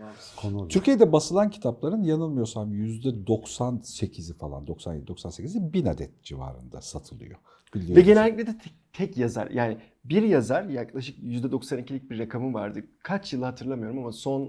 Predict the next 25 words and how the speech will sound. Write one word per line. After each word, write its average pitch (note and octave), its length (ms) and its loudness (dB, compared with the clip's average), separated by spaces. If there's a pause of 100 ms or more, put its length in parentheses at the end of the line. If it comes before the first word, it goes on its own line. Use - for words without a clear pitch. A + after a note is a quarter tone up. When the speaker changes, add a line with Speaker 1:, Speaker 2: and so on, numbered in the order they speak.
Speaker 1:
on C3+ 140 -2
yıldaki G#2+ 440 -4
rakam. G3 320 -10 (540)
Bir G3 140 4
yazar F3 540 2 (100)
ancak F3+ 480 -2 (320)
bir F3 240 -2
kitap - 500 -4
yazıp A2+ 300 -8
kariyerini A2 400 -2
o G2+ 40 -4
anlamda F#2 420 -10
sol-, G2 220 -12 (280)
sonlandırıyor. G#2 840 -4
Yaklaşık C#3 380 2
Speaker 3:
Evet. C3+ 80 -2
Speaker 1:
yüzde C#3+ 240 6
doksan D#3 320 0
ikisi. B2 280 -2
Speaker 3:
Evet, C3 200 4
evet, C#3+ 280 4
evet, B2 180 2
evet. B2 140 0
Speaker 1:
Yüzde D#3+ 240 8
sekiz F3+ 560 0